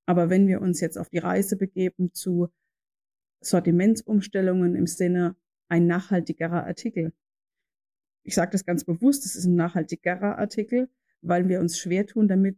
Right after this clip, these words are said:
zu sagen, das ist die Ultima Ratio, ne? Das ist der nachhaltige Artikel. Ähm, und dann versuchen wir das in verschiedenen Parametern. Da geht's zum Beispiel um die Transportdistanz. Wo kommt der Artikel her? Welchen Lieferweg hat er hinter sich?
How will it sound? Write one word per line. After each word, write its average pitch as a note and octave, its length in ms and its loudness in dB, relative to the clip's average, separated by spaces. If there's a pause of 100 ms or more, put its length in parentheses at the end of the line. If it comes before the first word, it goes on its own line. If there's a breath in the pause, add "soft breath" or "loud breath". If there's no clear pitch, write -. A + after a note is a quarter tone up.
zu F#3 100 -4
sagen, F3 460 -2
das F3 180 -6
ist F3+ 200 -10
die F#3 100 2
Ultima F#3+ 320 2
Ratio, F#3 400 -4
ne? D#3+ 200 2
Das G#3+ 220 -4
ist - 140 -12
der G3 80 0
nachhaltige E3+ 520 -2
Artikel. D#3 420 -8 (1700)
Ähm, F#3+ 460 4 (1500)
und F#3+ 160 4
dann G3 120 4
versuchen G#3+ 460 0
wir G3+ 120 -2
das F#3 380 -4 (200)
in G3 140 6
verschiedenen F#3+ 520 0
Parametern. F3 760 -2 (1120)
Da F3+ 80 0
geht's F3 300 0
zum F#3 160 2
Beispiel F3 420 -6
um F3+ 140 0
die F3 80 -4
Transportdistanz. - 1000 -8
Wo E3+ 100 -6
kommt E3+ 260 -4
der E3 100 -8
Artikel F3 360 -10
her? F3 260 -2
Welchen D#3+ 240 -2
Lieferweg F3 500 -4
hat - 140 -18
er E3+ 80 -10
hinter E3+ 320 -10
sich? - 380 -20